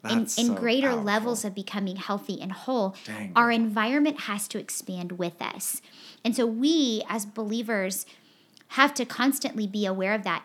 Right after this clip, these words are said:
Speaker 2: You know, another example of that, Joel, is it's like parenting, right? Your kid, when they're an infant and they're a newborn baby, we put them maybe in a bassinet beside our bed.
Speaker 1: Yeah.
Speaker 2: But eventually, we're gonna transition them to their crib.
Speaker 1: Mm-hmm.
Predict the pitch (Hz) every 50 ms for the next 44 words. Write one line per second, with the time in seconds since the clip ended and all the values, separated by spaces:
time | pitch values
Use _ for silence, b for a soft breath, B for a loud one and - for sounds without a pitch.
0 | - 233 254 247 240 220 214 208 202 214 214 254 254 226 - 202 190 196 190 -
1 | 190 180 180 185 165 - - - 202 180 170 - - 190 190 190 - - 220 220
2 | - 233 - - - - 214 208 220 220 214 - 175 160 165 170 180 170 175 185
3 | 202 - B B B B B B - 208 233 220 202 214 - - - 254 240 226
4 | 208 190 196 - 214 208 208 208 190 185 - 180 233 233 220 - 208 190 190 -
5 | 202 202 202 196 202 202 208 208 196 202 196 190 190 196 202 214 226 233 202 196
6 | 185 180 175 175 180 B B B B B B B 226 247 240 - - 262 262 -
7 | 226 220 214 208 208 185 208 202 170 190 196 185 180 185 170 175 - - - 190
8 | 175 156 - - 175 - - 180 165 165 160 160 156 165 175 151 - - - -
9 | 113 104 92 80 - - b b b b b _ 262 262 277 254 233 294 339 415
10 | 440 - - 277 226 208 208 196 196 185 190 208 196 180 185 - - 208 190 185
11 | 185 175 - - 196 180 165 165 175 - 180 - - - - - - - - -
12 | - - - _ _ _ _ _ _ - 113 110 101 - 110 92